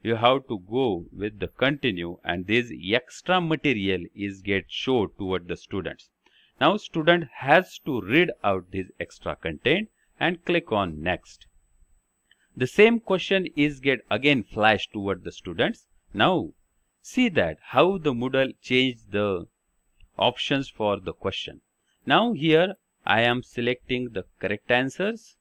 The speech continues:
and submit it. Now the answers are correct and the points are get changed, two points out of the two points. Now go on continue.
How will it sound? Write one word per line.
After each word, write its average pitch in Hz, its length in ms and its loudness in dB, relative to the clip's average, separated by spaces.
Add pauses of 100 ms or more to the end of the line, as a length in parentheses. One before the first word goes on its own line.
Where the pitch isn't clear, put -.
(1500)
and 180 180 -2
submit 104 440 -4 (100)
it. - 240 -14 (1600)
Now 233 320 0 (480)
the 113 180 -2
answers 165 460 2
are 135 180 4
correct 135 420 -2 (200)
and 107 300 0
the 92 80 -2
points 156 440 0
are 127 200 4
get 98 260 -6
changed, 92 420 -2
two 139 280 -4
points 139 340 -2
out 90 260 -2
of 92 200 -4
the 87 80 -10
two 113 320 -10
points. 71 400 -12 (180)
Now 127 300 -6 (400)
go 104 160 2
on 87 260 -2
continue. 101 580 -6